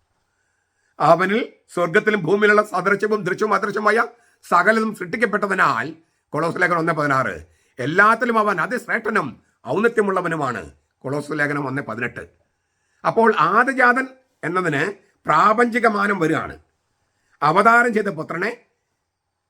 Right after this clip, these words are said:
ആ, അവനാണ് അവതാരം ചെയ്ത പുത്രനായ ക്രിസ്തു. ദൈവത്തിൻ്റെ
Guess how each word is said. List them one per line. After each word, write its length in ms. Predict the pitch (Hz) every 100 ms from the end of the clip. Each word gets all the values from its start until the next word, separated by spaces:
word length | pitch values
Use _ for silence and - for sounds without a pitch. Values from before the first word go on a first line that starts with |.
| -
ആ, 120 | 147 240 269 - -
അവനാണ് 380 | 175 226 214 240 - _ -
അവതാരം 320 | 156 202 220
ചെയ്ത 140 | 214 202 170
പുത്രനായ 320 | 185 208 190
ക്രിസ്തു. 340 | 143 135 - 349 - _ _ _ -
ദൈവത്തിൻ്റെ 480 | 143 196 214 190